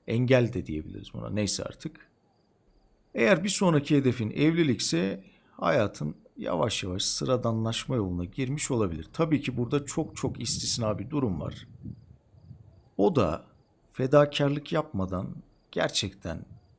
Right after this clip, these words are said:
seni olduğun gibi kabul eden ya da senin de aynı şekilde onu olduğun gibi kabul, olduğu gibi kabul ettiğin birisini bulabilirsen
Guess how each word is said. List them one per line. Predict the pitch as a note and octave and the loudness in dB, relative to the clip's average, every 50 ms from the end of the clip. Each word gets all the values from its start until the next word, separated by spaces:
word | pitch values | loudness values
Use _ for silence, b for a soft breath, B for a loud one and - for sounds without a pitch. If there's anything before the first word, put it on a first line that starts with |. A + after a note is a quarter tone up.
| _ _ _ _ _ _ _ - | _ _ _ _ _ _ _ -10
seni | - - - - C3 C3+ C#3+ D3+ D3 - - | -6 -4 -2 0 0 0 0 0 -2 -2 -4
olduğun | - A#2+ B2+ C3 B2 D#3 D#3 D#3 C#3+ B2 | -2 0 0 0 0 0 0 0 2 0
gibi | G#2 F#2 F#2 - | 0 -2 -4 -6
kabul | - - F2 - F#2 F2 | -6 -8 -6 -6 -6 -6
eden | E2 - - - - - | -6 -6 -8 -10 -10 -8
ya | - G#2+ G#2+ G2+ | -8 -6 -4 -2
da | B2+ B2 B2+ - - - | -2 -2 -2 -4 -4 -4
senin | - - - B2 C3 C#3 C3 | -4 -2 -2 -2 -2 -2 0
de | A#2+ | 0
aynı | A2 A#2+ B2 B2 A2+ | 0 0 0 0 0
şekilde | - - - - - A2 A#2 | -2 -2 -4 -6 -8 -8 -8
onu | A#2+ B2 G#2+ A#2 D3 D#3+ E3 | -6 -4 -2 0 0 0 0
olduğun | - - G#2+ G2+ G2+ G2 G2 F#2 F2+ | -2 -4 -4 -4 -2 -2 -2 -2 -2
gibi | E2+ F2+ F#2 F#2+ | -4 -6 -8 -10
kabul, | - - F#2 F#2+ - - | -10 -12 -10 -10 -10 -10
olduğu | - - G2+ G2+ G#2+ A#2+ B2 | -8 -8 -8 -6 -2 -2 -2
gibi | G#2 G2 - - | -2 -2 -4 -6
kabul | - - F#2 F#2 G2+ | -6 -6 -4 -4 -4
ettiğin | F2 E2 - - - - A#2+ A#2 | -4 -6 -6 -8 -10 -8 -8 -6
birisini | A2 A2+ G#2+ G2+ - G#2+ G2 F2+ F2+ | -4 -4 -2 -2 -4 -4 -6 -6 -6
bulabilirsen | F#2+ G2 G2 A2+ D3 F3+ E3+ - - - - | -4 -6 -6 -4 -4 -2 -2 -2 -2 -2 -6